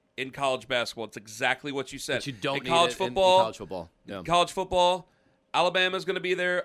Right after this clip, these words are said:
Speaker 1: Okla-, I know Oklahoma's joining the S E C, and oh, da, da, da, da. Yeah, Oklahoma's gonna be there. Ohio State, U S C will get their bleep together.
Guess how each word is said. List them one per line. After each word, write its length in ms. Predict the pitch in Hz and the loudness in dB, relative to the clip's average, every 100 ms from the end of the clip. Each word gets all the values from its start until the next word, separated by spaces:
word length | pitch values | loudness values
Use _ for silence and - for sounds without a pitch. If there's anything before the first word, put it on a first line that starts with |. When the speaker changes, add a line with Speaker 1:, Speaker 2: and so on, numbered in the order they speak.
| - | -2
Speaker 1:
Okla-, 240 | 170 - | -4 -2
I 80 | 151 | 0
know 160 | 165 170 | 2 2
Oklahoma's 400 | 165 165 160 147 | 2 2 2 0
joining 280 | 156 156 156 | -2 0 0
the 80 | 147 | -2
S 120 | 147 | -2
E 60 | 143 | -6
C, 200 | - 139 | -4 0
and 80 | 175 | 6
oh, 280 | 302 311 294 | 8 8 6
da, 100 | 269 | 4
da, 180 | 277 269 | 4 2
da, 60 | |
da. 160 | 240 185 - _ _ _ _ | 2 -2 -4 _ _ _ _
Yeah, 120 | 117 | -4
Oklahoma's 520 | 110 123 175 190 190 185 | -2 -2 2 2 2 -2
gonna 140 | 185 | -4
be 160 | 180 175 | -2 2
there. 480 | 170 165 160 156 _ _ - | 4 4 2 0 _ _ -18
Ohio 340 | - 135 160 165 | -2 4 4 4
State, 560 | - 160 156 151 147 _ _ _ _ _ | 0 4 4 2 -2 _ _ _ _ _
U 160 | 120 151 | -2 0
S 140 | 160 | 0
C 160 | 170 160 | 0 2
will 180 | 160 156 | 2 -2
get 240 | 131 151 | -4 -4
their 100 | 165 | -4
bleep 260 | 131 156 151 | -2 -2 -2
together. 500 | 139 147 143 143 | -2 0 2 0